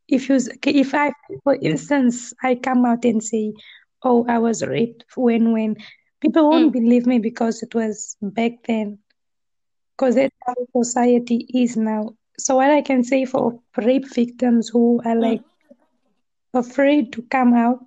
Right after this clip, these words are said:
Speaker 1: if you don't wanna
Speaker 2: Mm,
Speaker 1: talk
Speaker 2: mm.
Speaker 1: about it, you can
Speaker 2: Understand.
Speaker 1: write about it. People will actually get
Speaker 2: Yeah.
Speaker 1: time to read your
Speaker 2: Oh,
Speaker 1: story.
Speaker 2: okay.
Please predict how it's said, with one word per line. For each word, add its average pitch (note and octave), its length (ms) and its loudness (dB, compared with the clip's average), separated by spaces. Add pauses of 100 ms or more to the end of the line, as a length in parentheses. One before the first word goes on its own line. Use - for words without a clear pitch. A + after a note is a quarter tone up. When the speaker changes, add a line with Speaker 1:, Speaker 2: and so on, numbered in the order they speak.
(140)
Speaker 1:
if - 120 -16
you C4 80 2
don't C#4+ 120 4
wanna D#4+ 240 4
Speaker 2:
Mm, A3 80 -6
Speaker 1:
talk D#4 220 -2
Speaker 2:
mm. - 20 -10
Speaker 1:
about A#3 300 -2
it, - 180 -20 (160)
you A#3+ 80 -20
can A#3+ 220 -2
Speaker 2:
Understand. G#3 260 -6
Speaker 1:
write B3 280 0
about A3+ 440 -4
it. A3+ 140 -4 (2000)
People - 300 -8
will C4 160 -4
actually C#4 360 0
get B3+ 260 -4 (140)
Speaker 2:
Yeah. A3+ 280 -12 (760)
Speaker 1:
time B3+ 320 2
to A#3 160 0
read G#3+ 320 -4
your A3 140 -4 (160)
Speaker 2:
Oh, A#3 240 -4
Speaker 1:
story. A3 80 -4
Speaker 2:
okay. A3 680 -10